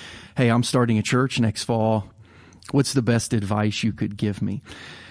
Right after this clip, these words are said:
And he said, "If I was starting a church all over again, um, here's how I would take the first three years of the church to reach the community, to teach the community, to put them on mission." He said Jesus' ministry had three distinct calls. And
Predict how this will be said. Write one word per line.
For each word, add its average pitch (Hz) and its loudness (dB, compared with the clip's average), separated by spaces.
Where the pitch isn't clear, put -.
And 131 4
he 139 2
said, 131 2
"If 117 2
I 120 4
was 139 2
starting 131 2
a - 0
church 123 -2
all 123 0
over 110 0
again, 104 -2
um, 107 0
here's 120 2
how 117 2
I 110 0
would 117 -2
take 110 -2
the 107 -4
first - -6
three 120 -2
years 110 0
of 104 -6
the 104 -6
church 107 -4
to 113 -4
reach 110 -2
the 120 -6
community, 107 -2
to 98 -6
teach - -8
the 110 -2
community, 104 -2
to 98 -4
put - -6
them 107 0
on 101 -2
mission." 101 -4
He 110 -2
said 113 -4
Jesus' 117 -2
ministry 113 -2
had 117 -4
three 120 0
distinct 113 -2
calls. 104 -2
And 113 -2